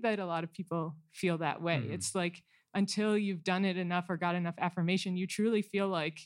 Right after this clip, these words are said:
Speaker 1: you don't know what you're doing. Or, "Why is someone paying me to do that?" I think I felt like that a lot.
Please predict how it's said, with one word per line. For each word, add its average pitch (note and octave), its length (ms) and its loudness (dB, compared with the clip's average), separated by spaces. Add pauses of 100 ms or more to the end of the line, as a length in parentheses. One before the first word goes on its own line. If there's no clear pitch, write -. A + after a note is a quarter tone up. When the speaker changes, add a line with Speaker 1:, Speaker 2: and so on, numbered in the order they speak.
(580)
Speaker 1:
you F3+ 300 0
don't E3+ 400 -2
know F3+ 160 2
what F#3+ 200 0
you're F#3 80 2
doing. F3+ 220 2
Or, F#3 100 2
"Why G3 200 2
is G3+ 140 -2
someone F#3 260 0
paying F#3 340 -2
me F#3+ 100 0
to G3 80 -2
do G#3 200 -2
that?" A3 200 0
I G3+ 60 -4
think F3 220 -12
I E3+ 100 -6
felt E3+ 280 -6
like F3 200 -8
that E3+ 160 -2
a F3+ 40 -6
lot. F#3+ 220 -4